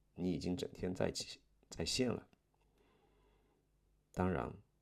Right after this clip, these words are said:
这不是你在做的所有事情，你仍然在创建一门生意。在社交媒体上的曝光度是你的生意成功的滞后指标，应当始终处于次要位置。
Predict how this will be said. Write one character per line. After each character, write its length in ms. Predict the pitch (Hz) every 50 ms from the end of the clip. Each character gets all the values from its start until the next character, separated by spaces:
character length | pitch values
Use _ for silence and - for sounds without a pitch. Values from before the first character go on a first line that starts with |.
| _ -
这 100 | - 73
不 160 | - 101 107
是 160 | 113 139 113
你 100 | 82 71
在 140 | - 78 71
做 160 | - 80 80
的 100 | - -
所 220 | - - - 69
有 100 | 104 104
事 200 | 90 - - -
情， 220 | - - - - - - - - _ _ _ _ _ _ _ _ _ _ _ _ - _ _ _ _ _
你 140 | - 73 71
仍 280 | 67 - 78 85 104 123
然 240 | - - 71 73 -
在 100 | 76 76
创 240 | - - 78 78
建 160 | 78 - 82 85
一 60 | 82
门 180 | 73 - -
生 280 | - - - 104 104 110
意。 180 | 107 95 - - - - _ _ _ _ _ _ _ _ _ _
在 120 | - 101
社 180 | - - 151 113
交 160 | 107 104 98
媒 160 | 82 78 85
体 120 | - -
上 160 | 76 - 85 78
的 80 | 69
曝 240 | 69 - 87 78 73
光 240 | - 90 87 87 90
度 280 | - 101 95 76 - - - _ - - - - - -
是 160 | - - -
你 100 | - -
的 100 | - -
生 280 | 65 - - 101 101 104
意 80 | 98 87
成 260 | - - - - 78
功 160 | 90 90 90
的 180 | 82 78 - - -
滞 220 | - - - 92
后 220 | - - - - -
指 160 | - - - -
标， 320 | - 76 82 82 82 - - - _ _ _ _ _ _ _ _ _ _ _ _ _ _ _ _ _
应 180 | - 92 101 110
当 320 | 107 107 101 104 113 143 -
始 260 | - - - - - -
终 240 | - - 120 143 175
处 200 | - - - -
于 220 | 117 117 - - -
次 240 | - - - - 98
要 120 | - -
位 180 | - - - -
置。 240 | - - - -